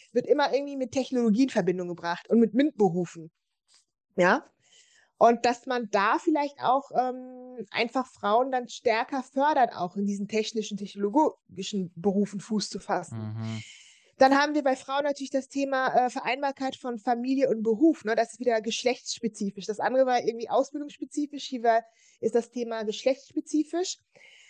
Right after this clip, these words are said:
Speaker 1: Aber was auch ein interessanter Ansatz ist, ist tatsächlich, ähm, und,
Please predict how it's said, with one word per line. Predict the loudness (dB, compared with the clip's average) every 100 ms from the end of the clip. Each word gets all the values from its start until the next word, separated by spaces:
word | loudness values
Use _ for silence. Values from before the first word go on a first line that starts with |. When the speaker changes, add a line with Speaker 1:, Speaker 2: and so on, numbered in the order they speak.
| _ _ -2
Speaker 1:
Aber | 0 0 -2
was | -6 -4 2
auch | 0
ein | 0
interessanter | -10 -8 -10 -8 -10 -8
Ansatz | -10 -10 -8 -10 -4
ist, | -4 -4 -12
ist | -8
tatsächlich, | -8 -4 -2 -2 -2 -2 -2 2
ähm, | 2 2 -2 -14 _ _ _ _ _ _ _ _ _ _ _ _ _
und, | -2 -2